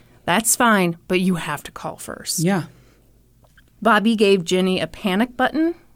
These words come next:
Speaker 1: which she kept on her at all times. They exchanged their golden retriever for an angry German shepherd.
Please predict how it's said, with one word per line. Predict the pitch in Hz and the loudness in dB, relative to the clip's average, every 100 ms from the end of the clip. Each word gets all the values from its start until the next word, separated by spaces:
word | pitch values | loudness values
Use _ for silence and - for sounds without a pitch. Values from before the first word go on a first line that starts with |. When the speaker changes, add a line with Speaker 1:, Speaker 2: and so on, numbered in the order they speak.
| - - | -18 -8
Speaker 1:
which | 175 | -6
she | - 208 | -4 -6
kept | 185 180 - | -8 -8 -4
on | 175 180 | -2 -2
her | 175 | -2
at | 165 | -2
all | 156 175 | 0 -2
times. | 180 180 180 202 247 254 - - - - - - - - - - _ - | -4 -6 -4 2 2 2 -8 -16 -20 -20 -20 -20 -20 -20 -20 -20 _ 0
They | 277 294 277 254 - - - _ _ _ - | 2 4 4 2 -2 -12 -20 _ _ _ -8
exchanged | 226 - - - 277 330 392 453 480 - - - - - - - - | -2 0 0 2 4 6 4 2 0 -2 -6 -10 -20 -20 -20 -18 -4
their | 185 202 | -2 2
golden | 214 254 269 262 | 4 6 6 4
retriever | 233 233 - 302 294 214 254 311 - | 4 2 2 4 4 4 4 2 -2
for | - 214 190 | -8 0 2
an | 180 175 185 - | 2 0 -4 -4
angry | 220 254 254 254 233 | 4 6 6 4 0
German | 196 254 247 202 | 2 4 6 4
shepherd. | 196 - 262 269 208 233 | 2 0 0 2 0 0